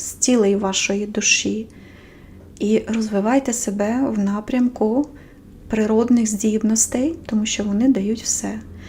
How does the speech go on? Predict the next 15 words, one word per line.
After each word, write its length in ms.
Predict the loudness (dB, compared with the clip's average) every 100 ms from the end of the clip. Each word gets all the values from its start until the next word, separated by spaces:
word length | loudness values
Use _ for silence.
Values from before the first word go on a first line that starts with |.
| -14 2
Ви 60 | 6
можете, 520 | 6 6 0 -2 -2 -4
е, 120 | -4
прочитати 580 | -2 -2 4 10 10 10
мій 200 | 8 6
допис, 380 | 6 4 2 -2
там 220 | 2 2
я 100 | 4
сьогодні 380 | 0 0 0 2
написала, 600 | 2 0 -4 0 -2 -2
що 360 | 0 4 6
можна 420 | 6 2 0 0 0
зробити, 460 | 0 2 0 -2
коли 280 | -4 0 0
ти, 360 | 0 2 2